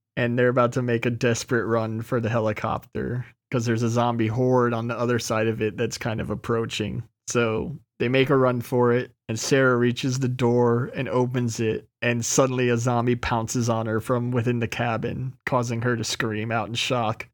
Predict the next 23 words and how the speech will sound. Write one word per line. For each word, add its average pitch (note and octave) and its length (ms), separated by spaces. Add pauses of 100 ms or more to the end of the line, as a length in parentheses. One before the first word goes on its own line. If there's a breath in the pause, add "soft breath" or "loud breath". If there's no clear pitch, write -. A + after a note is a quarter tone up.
But C#3 100
then C3 120
she B2+ 200
wakes A#2 360
up, A#2 300 (120)
and A2+ 120
we A#2 80
find A#2+ 380
that A#2 120
it's A#2+ 140
been B2 180
another A2+ 300
nightmare, G#2+ 800 (160)
and B2 140
she's B2 180
sitting A#2 400
on A2 120
a G#2+ 40
beach - 640 (220)
with A#2 380 (200)
John A#2+ 440
fishing A2 800
and A#2+ 220